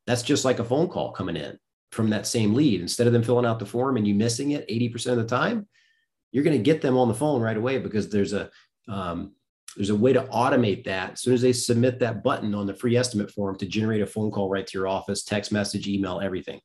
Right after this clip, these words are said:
So they're gonna see you three different ways, right? In their email inbox, in their text message, and on their phone.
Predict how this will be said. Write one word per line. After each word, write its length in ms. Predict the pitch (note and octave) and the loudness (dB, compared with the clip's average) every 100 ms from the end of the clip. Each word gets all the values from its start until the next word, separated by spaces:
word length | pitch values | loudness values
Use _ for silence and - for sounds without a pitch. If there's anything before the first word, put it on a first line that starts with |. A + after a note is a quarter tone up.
| - | -8
So 280 | G2 F2 - - - - | -4 -4 -8 -18 -12 0
they're 120 | A2+ | 4
gonna 160 | A#2+ | 4
see 200 | G#2+ F#3 | 4 2
you 240 | E3 D#2 - | 0 -2 -8
three 160 | _ A2+ | _ 0
different 260 | A2 - A2 | 0 -2 0
ways, 400 | A#2 - - - | -2 -2 -8 -10
right? 260 | E2+ G2+ - | -6 -6 -6
In 60 | |
their 120 | F2+ | -6
email 300 | F#2 B2+ B2+ | 0 2 4
inbox, 500 | B2 B2 B2 A2+ - | 4 2 0 -2 -6
in 120 | E2+ F2 | -8 -8
their 120 | F2 | -4
text 280 | B2 A#2+ B2 | -2 -2 0
message, 360 | A2+ A#2 G2 | -2 -2 -4
and 140 | G#2+ G#2 | -2 -2
on 60 | |
their 100 | G2 | -2
phone. 260 | F#2+ E2 | -4 -8